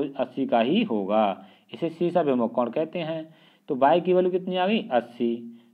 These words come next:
तो आप देख रहे होंगे दो ऑप्शन तो यहाँ पर गलत हो ही गए, बी और सी। अब देखेंगे आप किस में, त्रिभुज के तीनों कोणों का योगफल एक सौ अस्सी अंश होता है, तो ये आपका अस्सी है, लिख लीजिए,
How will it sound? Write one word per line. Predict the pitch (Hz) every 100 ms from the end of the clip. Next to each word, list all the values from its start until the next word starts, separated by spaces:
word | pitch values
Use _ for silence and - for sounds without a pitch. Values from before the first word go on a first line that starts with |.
| _
तो | 160 139
आप | 151 170 151
देख | 160 170
रहे | 170
होंगे | 175 170
दो | 131 165
ऑप्शन | 170 170 165
तो |
यहाँ | 160 156
पर | 151
गलत | 147 143
हो | 143
ही | 160
गए, | 170 196 - -
बी | 113 123 156
और | 160
सी। | - 185 - - _ _ _ _ _ _ _ _ _ _
अब | 156 170 170
देखेंगे | 160 160 175 175
आप | 170 -
किस | 165
में, | 180 220 - - - _ _ _ _ _ _ _ _ _ _ _ _ _ _ _ _ _ _ _ _
त्रिभुज | - 160 190
के | 202 220
तीनों | 220 208 220
कोणों | 202 196
का | 196
योगफल | 196 190 208
एक | 196
सौ | 190
अस्सी | 196 196 202
अंश | 202
होता | 160 110 104
है, | 104 92 - _ _ _ _ _
तो | 127
ये | 131 185
आपका | 190 190 202
अस्सी | 190 185 202
है, | 208 220 104 - - _ _ _ _ _ _ _ _ _ -
लिख | 135 147
लीजिए, | 160 160 160